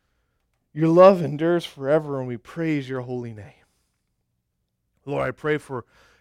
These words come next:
everyone here, for all of us, as we are confronted with the truth of John fifteen, that we can be encouraged, that we're,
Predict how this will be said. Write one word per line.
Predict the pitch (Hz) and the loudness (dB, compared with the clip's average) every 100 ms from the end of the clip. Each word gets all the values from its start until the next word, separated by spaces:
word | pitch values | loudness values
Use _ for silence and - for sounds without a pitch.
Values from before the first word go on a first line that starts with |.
| - | -6
everyone | 151 151 123 110 104 | -6 -4 -8 -10 -14
here, | 107 131 123 113 | -12 -8 -6 -8
for | - - | -12 -20
all | 135 156 151 | -14 -8 -8
of | 120 | -8
us, | 113 - | -12 -14
as | 123 | -18
we | 123 170 170 143 - - | -10 -6 -6 -8 -16 -16
are | 135 | -16
confronted | - 143 - 185 190 160 | -12 -14 -8 -6 -4 -6
with | 131 | -10
the | 127 | -12
truth | - 220 214 - | -8 -4 -4 -6
of | 147 | -12
John | 131 170 170 | -6 -2 -2
fifteen, | 160 143 - - 180 170 | -4 -12 -14 -8 -4 -4
that | 156 143 | -4 -4
we | 175 | -6
can | 175 156 | -6 -8
be | 139 | -8
encouraged, | 127 123 202 214 131 - - _ _ _ _ _ _ _ _ _ _ _ _ _ - | -10 -4 -2 -2 -6 -16 -20 _ _ _ _ _ _ _ _ _ _ _ _ _ -6
that | 233 | -2
we're, | 220 | -2